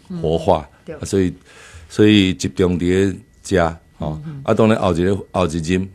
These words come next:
Speaker 2: 我可能，
Speaker 1: 嗯。
Speaker 2: 可能感觉讲有其他的议题，吼，
Speaker 1: 嗯，嗯。
Speaker 2: 咱来，呃，咱来拍拼。
Speaker 1: 安尼。
Speaker 2: 啊，当然每一个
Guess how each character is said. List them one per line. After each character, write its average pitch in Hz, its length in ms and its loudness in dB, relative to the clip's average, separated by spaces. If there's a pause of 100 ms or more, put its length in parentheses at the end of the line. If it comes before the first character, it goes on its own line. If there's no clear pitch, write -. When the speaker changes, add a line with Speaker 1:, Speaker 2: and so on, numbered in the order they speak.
Speaker 2:
我 104 160 0
可 110 100 2
能， 98 80 0
Speaker 1:
嗯。 95 60 -8
Speaker 2:
可 110 140 0
能 90 160 -2
感 95 140 -4
觉 95 120 -4
讲 92 200 -4
有 80 160 -8
其 87 120 -6
他 92 200 -6
的 85 60 -4
议 73 200 -10
题， 76 320 -12
吼， 82 220 -8
Speaker 1:
嗯， - 20 -
嗯。 80 80 -6
Speaker 2:
咱 82 120 -4
来， 82 240 -6 (420)
呃， 80 460 -10
咱 90 160 -4
来 85 200 -4
拍 98 200 -4
拼。 82 220 -14
Speaker 1:
安 151 100 -16
尼。 143 40 -14 (160)
Speaker 2:
啊， 123 100 -2
当 127 100 4
然 120 100 4
每 139 100 4
一 151 40 2
个 110 200 8